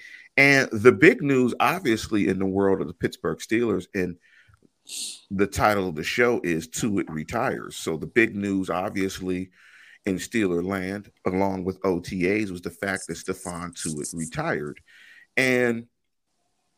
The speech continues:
my general thoughts on it is that I, I think the longer it took for the Steelers to hear what he was going to do, I think it pointed more and more towards, uh, him retiring.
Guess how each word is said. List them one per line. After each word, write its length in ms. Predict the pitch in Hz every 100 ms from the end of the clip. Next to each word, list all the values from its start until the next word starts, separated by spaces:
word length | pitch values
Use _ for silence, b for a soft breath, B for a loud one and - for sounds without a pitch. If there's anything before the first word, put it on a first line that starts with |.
| _ -
my 240 | - 127 185
general 420 | - 156 123 107
thoughts 420 | - 113 107 -
on 200 | 107 101
it 200 | 98 -
is 180 | 95 90
that 380 | 95 92 90 - b b b b b -
I, 100 | -
I 80 | 107
think 340 | 110 208 208
the 80 | -
longer 540 | 104 104 127 139 123 113
it 240 | 95 95
took 300 | - 107 -
for 320 | - 92 90
the 100 | 82
Steelers 640 | 87 - 104 98 95 95 -
to 100 | 85
hear 380 | - 98 92
what 220 | 92 80 101
he 100 | 90
was 140 | 85
going 320 | - 85 82
to 120 | -
do, 440 | 80 92 92 92 90 B B B
I 120 | - 101
think 260 | - 98
it 180 | 85 -
pointed 380 | - 104 90 -
more 300 | 90 95 92
and 120 | 90
more 320 | 92 92 92
towards, 840 | 90 - 95 90 85 80 - - - _ _ _ _ _
uh, 140 | 92 92
him 220 | 117 104
retiring. 760 | 90 90 120 120 120 120 120